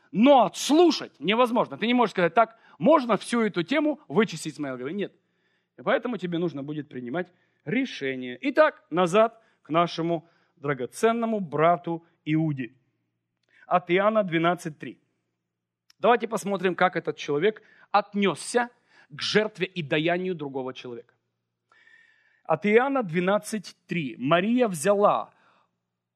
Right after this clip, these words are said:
полмеры нардового драгоценного благо-, благовонного сд-, благовония, сделанного из чистого мира,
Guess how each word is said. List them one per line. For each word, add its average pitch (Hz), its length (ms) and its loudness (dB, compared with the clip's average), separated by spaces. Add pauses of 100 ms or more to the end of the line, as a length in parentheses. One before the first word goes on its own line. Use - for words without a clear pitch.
полмеры 190 1000 0
нардового 208 760 2
драгоценного 170 840 -2
благо-, 160 500 -2
благовонного 165 960 -2
сд-, 147 340 -8
благовония, 165 480 -2
сделанного 175 420 -2
из 156 200 -10
чистого 185 560 -4
мира, 151 540 -4